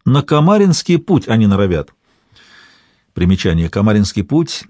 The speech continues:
Камаринская дорога, так в старину назывался путь из Москвы в Орду. Конец примечания. "Если сие истина, — перебил его Иван, — то мне уже ведомо, куда полки наши отсылать. Токмо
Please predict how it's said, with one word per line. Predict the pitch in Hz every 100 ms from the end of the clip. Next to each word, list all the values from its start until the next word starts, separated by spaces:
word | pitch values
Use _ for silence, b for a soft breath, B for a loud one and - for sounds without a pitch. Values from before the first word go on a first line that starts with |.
| _ _ -
Камаринская | 107 98 95 87 -
дорога, | 92 95 92 80
так | 85 117 117 -
в |
старину | - - 104 107 117
назывался | 107 101 107 101 101
путь | - 107
из | - 92
Москвы | 98 92 - 120 123
в |
Орду. | 104 104 78 62 _ _ _ _ _
Конец | - 87 85 73
примечания. | - 82 78 - 69 65 - _ _ - _ _ _ _ _ _ _ _ _ _ _ b b b b b b b -
"Если | 104 131 127
сие | - 123 135
истина, — | 147 156 139 98 87
перебил | 101 98 98
его | 87 90
Иван, — | 95 78 82 - _ _ _ _ _ _ _ _ _ _ -
то | 87
мне | 98 131
уже | 156
ведомо, | 185 170 95 82
куда | 123 101
полки | 92 107 107
наши | 90 87 92
отсылать. | 87 110 82 - _ _ _ _ _ _ _ _ _
Токмо | - 117 135